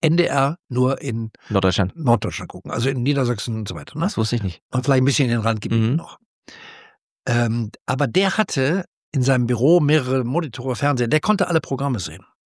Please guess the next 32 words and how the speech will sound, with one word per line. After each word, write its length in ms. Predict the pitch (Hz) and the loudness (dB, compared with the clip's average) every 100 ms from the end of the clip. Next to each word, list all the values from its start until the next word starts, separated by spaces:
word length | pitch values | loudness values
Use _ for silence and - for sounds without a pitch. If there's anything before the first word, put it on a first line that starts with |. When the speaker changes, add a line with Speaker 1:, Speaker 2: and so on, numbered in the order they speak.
| - - - - | -20 -20 -18 -18
Speaker 1:
Und 160 | - 147 | -2 2
da 100 | 127 | 4
hatte 200 | 123 131 | 2 2
der 120 | 123 | 2
mich 160 | 160 - | 0 0
gesehen. 420 | 220 208 151 - _ _ _ _ _ - | 0 2 0 -4 _ _ _ _ _ -8
Das 160 | 110 | -4
war 80 | 107 | -2
ein 40 | 104 | -2
Zufall, 360 | 185 - 82 | -2 -2 -2
ne? 120 | 92 | 2
Speaker 2:
Mhm. 140 | 98 127 _ _ _ _ - - - - - | 2 0 _ _ _ _ -20 -16 -14 -16 -2
Speaker 1:
Und 160 | 123 | 2
dass 140 | 185 226 | 4 4
ich 100 | 190 | 4
damals 360 | 165 151 131 | 2 2 0
in 120 | 120 104 | 2 2
Hamburg 460 | 226 208 113 104 | 2 2 0 0
war, 280 | 104 165 135 | -2 0 0
hat 160 | 143 - | 0 0
ein 80 | |
bisschen 200 | 131 127 | 0 2
mit 100 | 160 | 0
deiner 160 | 147 147 | 0 0
Frau 200 | - 104 | 0 -2
zu 120 | - | -4
tun. 180 | - - - _ _ _ _ _ - | -10 -16 -20 _ _ _ _ _ -12
Speaker 2:
Jetzt 100 | - | -8
bin 100 | 87 | -4
ich 60 | |
gespannt. 320 | 123 - 101 - _ _ | -2 0 0 -2 _ _
Speaker 1:
Ja. 180 | - - | -4 -4